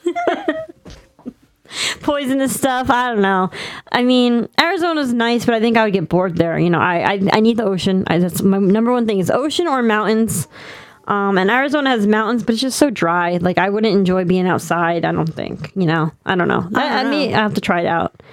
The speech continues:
Speaker 2: A friend of ours lives in Arizona. She moved there from here,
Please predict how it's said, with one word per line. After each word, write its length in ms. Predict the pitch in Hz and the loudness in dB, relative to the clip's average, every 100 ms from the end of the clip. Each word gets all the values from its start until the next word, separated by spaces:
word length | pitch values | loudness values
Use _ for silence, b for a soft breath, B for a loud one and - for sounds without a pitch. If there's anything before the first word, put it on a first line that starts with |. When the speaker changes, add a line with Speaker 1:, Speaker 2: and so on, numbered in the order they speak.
| B B B B | B B B B
Speaker 2:
A 100 | 233 | -4
friend 300 | 214 302 302 | 0 0 0
of 100 | 220 | 0
ours 480 | 220 214 208 196 - | 0 0 -2 -2 -2
lives 520 | - 220 214 202 202 | 0 0 0 0 0
in 160 | - 202 | 0 2
Arizona. 480 | 185 196 196 175 214 | 0 0 0 -2 -2
She 100 | - | -2
moved 320 | 233 226 196 - | 0 0 -2 -2
there 340 | 196 208 190 | -2 0 -2
from 460 | 180 208 185 180 - - | -2 -2 -2 -2 -4 -8
here, 480 | - 233 190 143 | -6 -2 0 -2